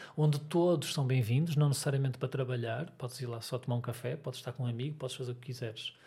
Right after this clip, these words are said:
no contexto da cafetaria, mas a verdade é que quando tu entras naquele, entre aspas, café, que nós idealizamos que era um café para trabalhar, para estar ou para trabalhar,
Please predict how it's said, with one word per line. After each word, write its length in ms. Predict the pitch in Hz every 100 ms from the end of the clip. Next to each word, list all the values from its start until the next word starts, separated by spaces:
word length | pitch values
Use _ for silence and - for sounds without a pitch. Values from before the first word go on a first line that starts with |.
| - -
no 280 | 156 185 196
contexto 560 | 160 135 - 127 123 -
da 80 |
cafetaria, 560 | 127 127 - 135 156 175
mas 200 | 175 165
a 60 | 170
verdade 360 | 175 180 175
é 40 | 175
que 160 | 160 -
quando 460 | - 185 196 175 151
tu 180 | 151
entras 300 | 147 135 123
naquele, 580 | 139 139 - 139 123 117 147
entre 260 | 151 127 127
aspas, 260 | 113 - -
café, 500 | 139 - 123 120 147 - _ - - - _ -
que 100 | 135
nós 380 | 131 120 -
idealizamos 600 | 139 127 127 127 123 123 -
que 80 |
era 80 | 131
um 60 | 123
café 260 | 127 131
para 140 | 123 135
trabalhar, 580 | 131 120 123 123 139 190
para 220 | - 131
estar 340 | - 180 240
ou 40 | 165
para 100 | 131
trabalhar, 480 | 127 120 123 123